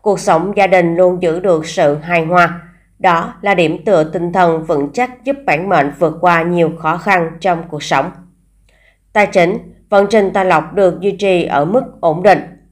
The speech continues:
Nguồn thu nhập có dấu hiệu tăng tiến không ngừng, đem lại cho con giáp này cuộc sống thoải mái và đủ đầy hơn bao giờ hết. Cẩn trọng,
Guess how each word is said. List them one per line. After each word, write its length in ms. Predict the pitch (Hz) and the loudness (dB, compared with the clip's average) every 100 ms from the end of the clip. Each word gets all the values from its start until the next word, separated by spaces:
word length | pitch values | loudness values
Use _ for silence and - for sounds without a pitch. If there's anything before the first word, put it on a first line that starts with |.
| _ _ _ - | _ _ _ 2
Nguồn 280 | 240 226 | 4 4
thu 100 | 233 | 2
nhập 220 | 226 208 160 - | 0 0 -2 -2
có 220 | 147 170 202 | -2 -2 -2
dấu 120 | 202 | 0
hiệu 240 | 220 165 - | 2 0 0
tăng 180 | 185 175 175 | -2 -2 -2
tiến 280 | 165 196 | -2 -2
không 220 | 202 190 185 | -4 -4 0
ngừng, 160 | 180 170 - - | 0 0 -12 -6
đem 220 | 240 233 | -2 0
lại 260 | 214 165 147 - | 2 2 0 0
cho 200 | 202 180 | 0 0
con 380 | 180 185 170 170 | 0 0 0 -2
giáp 160 | 233 | -2
này 280 | 220 190 170 | 0 2 0
cuộc 120 | 160 151 | -4 -8
sống 300 | 180 151 202 | -6 -6 -8
thoải 200 | - 160 | -6 -4
mái 320 | 156 175 156 202 175 | -2 -2 -2 -6 -2
và 320 | 190 170 160 | 2 2 0
đủ 240 | 175 147 156 | 0 0 2
đầy 220 | 190 170 | 2 2
hơn 340 | 165 175 165 170 | 2 0 -2 -4
bao 220 | 170 160 160 | -4 -2 -2
giờ 120 | 165 143 | -2 0
hết. 180 | 185 180 - _ _ _ _ _ _ _ _ - | -2 -2 -4 _ _ _ _ _ _ _ _ 0
Cẩn 260 | 214 160 175 | 2 2 2
trọng, 320 | 233 175 156 | 2 2 -2